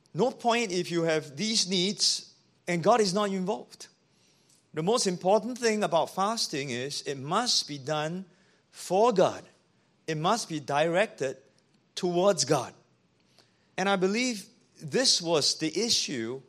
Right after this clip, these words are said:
that Jesus was addressing. It should have been directed towards God, but for some reason, perhaps down the years, according to tradition,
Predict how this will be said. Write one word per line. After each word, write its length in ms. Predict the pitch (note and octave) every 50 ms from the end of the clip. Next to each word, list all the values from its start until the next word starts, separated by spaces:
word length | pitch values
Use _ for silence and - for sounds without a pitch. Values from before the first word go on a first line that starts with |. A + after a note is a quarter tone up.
| _ _ -
that 240 | - D3+ D#3+ D#3 B2+
Jesus 680 | B2+ D#3 G#3 A#3 A#3+ A3+ D3 D3+ D3+ D3+ C#3 - - -
was 420 | D3 C#3+ C#3 C3 C3 B2+ - - -
addressing. 580 | C#3+ C#3 - C3 D#3+ E3+ D#3 - - - F#2 - - - - _ _ _ _ _ _ _ _ _ _ _ _ _ _ -
It 100 | - F#3
should 260 | - - - C4 B3+
have 180 | A#3+ A#3 G3 D#3
been 280 | F3+ F3 E3+ E3+ F3 - -
directed 560 | D3+ D#3+ E3 F#3 G3 G3 - A#3 G#3+ - -
towards 460 | - G3+ G3 F#3+ G#3+ A#3 B3+ G3 D#3 D3
God, 320 | C3 B2 G2 F#2 F#2 F2+ - - _ _ _ _ _ _ _ -
but 240 | - D#3 E3+ D#3+ -
for 260 | - F3+ F3 E3+ - -
some 320 | - - G3+ A3+ C4+ C4+
reason, 640 | B3+ B3 G#3+ F#3+ C#3 A#2 B2 C#3 C#3 D#3 F3+ G3+ - - _ _ _ _ _
perhaps 420 | - C#3 D3 F3 G3 F3+ D3+ -
down 320 | C3+ C3 D#3 E3 F#3+ A3+ A#3
the 80 | B3+
years, 480 | A#3+ F#3+ D3 A#2+ A#2+ C3 C#3 C#3 - - -
according 420 | D3+ - - F3 F3+ G3 G#3+ A3+
to 80 | G#3 G3
tradition, 720 | D3+ C#3 C3+ B2 C#3+ D#3 D3 - - G#2+ G2+ A2+ B2+ C#3